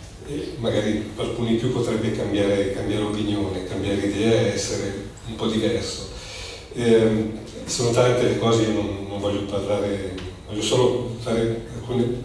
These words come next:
due brevissime considerazioni. Intanto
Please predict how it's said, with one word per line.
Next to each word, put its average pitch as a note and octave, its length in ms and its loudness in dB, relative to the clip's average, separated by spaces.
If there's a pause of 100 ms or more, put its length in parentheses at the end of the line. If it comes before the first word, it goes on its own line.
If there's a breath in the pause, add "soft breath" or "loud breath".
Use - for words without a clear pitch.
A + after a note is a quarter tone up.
(120)
due B2 180 4
brevissime A#2+ 440 6
considerazioni. A2 800 0
Intanto A#2 600 2